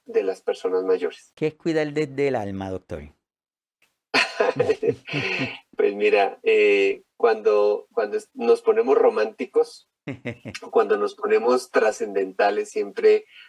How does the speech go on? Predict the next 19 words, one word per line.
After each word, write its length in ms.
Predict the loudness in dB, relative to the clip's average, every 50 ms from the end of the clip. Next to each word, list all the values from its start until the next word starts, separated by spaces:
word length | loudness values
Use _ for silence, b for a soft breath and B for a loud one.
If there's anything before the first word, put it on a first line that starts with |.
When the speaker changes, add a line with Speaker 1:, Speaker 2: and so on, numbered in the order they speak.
| B B
Speaker 1:
hablamos 560 | B -2 -2 0 0 0 2 2 2 0 2 2
de, 340 | 2 2 0 0 -4 -10 -10
del 220 | -6 -4 0 2
alma, 320 | 2 0 0 -2 -4 -4 -4
de 100 | -4 -4
los 160 | -4 -6 -4
sentimientos 800 | -4 -4 -4 -6 -8 -8 -4 0 0 0 0 0 0 -2 -2
que 140 | -2 -6 -4
vienen 320 | -2 -2 0 0 0 0 0
de 80 | -2
lo 100 | -2 0
más 260 | 0 0 0 0 -2
profundo 640 | -2 -2 -2 -2 -2 -2 -4 -2 0 2 4 4 4
de 80 | 4
nuestro 320 | 2 -2 -4 -4 -4 -4 -4
corazón, 560 | -2 -2 -2 -2 -2 0 2 2 4 4 2
de 100 | 0 0
nuestro 380 | 0 -2 -6 -6 -6 -6 -6 0
ser. 340 | 4 6 6 6 6 2